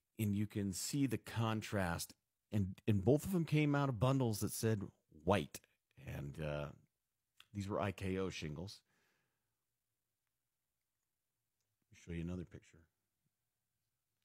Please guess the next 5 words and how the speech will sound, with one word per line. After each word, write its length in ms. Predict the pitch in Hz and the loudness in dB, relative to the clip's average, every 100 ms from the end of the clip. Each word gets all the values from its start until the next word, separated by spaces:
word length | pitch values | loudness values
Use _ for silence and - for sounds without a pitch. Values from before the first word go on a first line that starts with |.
| _ - | _ 0
And 340 | 117 123 123 | 4 4 6
right 260 | 110 110 107 | 6 6 4
there. 240 | 85 69 - _ _ _ _ _ _ _ _ _ _ _ _ _ _ _ _ _ _ _ _ _ _ _ _ _ _ 107 | 0 -4 -8 _ _ _ _ _ _ _ _ _ _ _ _ _ _ _ _ _ _ _ _ _ _ _ _ _ _ 4
Now, 260 | 104 98 | 4 4
again, 640 | 107 101 143 135 113 107 | 2 4 6 6 6 2